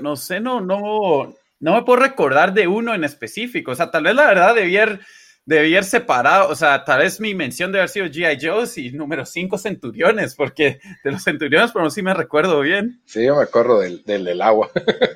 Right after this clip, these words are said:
Speaker 2: Es que todo. Bueno, entonces, yo digo que ya dimos la, la vuelta.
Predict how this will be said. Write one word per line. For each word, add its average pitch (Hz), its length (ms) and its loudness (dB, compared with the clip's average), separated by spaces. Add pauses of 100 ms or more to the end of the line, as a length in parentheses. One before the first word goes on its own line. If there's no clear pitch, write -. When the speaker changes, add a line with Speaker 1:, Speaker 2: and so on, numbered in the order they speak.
(500)
Speaker 2:
Es - 120 -20
que - 80 -6
todo. - 260 -10 (1500)
Bueno, 101 360 0 (360)
entonces, 120 960 2
yo 107 140 -2
digo 120 140 2
que 107 140 2
ya 107 140 4
dimos 120 320 2
la, 92 580 -2
la 104 180 -4
vuelta. 160 640 0